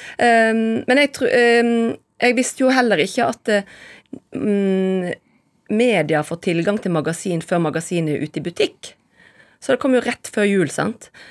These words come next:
Ehm, midt i juleshoppingen. Så jeg fant ut at, eh,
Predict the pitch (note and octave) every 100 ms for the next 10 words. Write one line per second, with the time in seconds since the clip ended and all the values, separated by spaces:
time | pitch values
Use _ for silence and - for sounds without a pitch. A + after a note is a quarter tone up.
0 | - - - G#3+ G3+ G3 G3 G3 F#3+ F#3+
1 | G#3+ - - F3 F3 F3+ F3+ F#3 - C#3+
2 | B2+ D#3+ - - D4+ - A3 A3 - E3+
3 | E3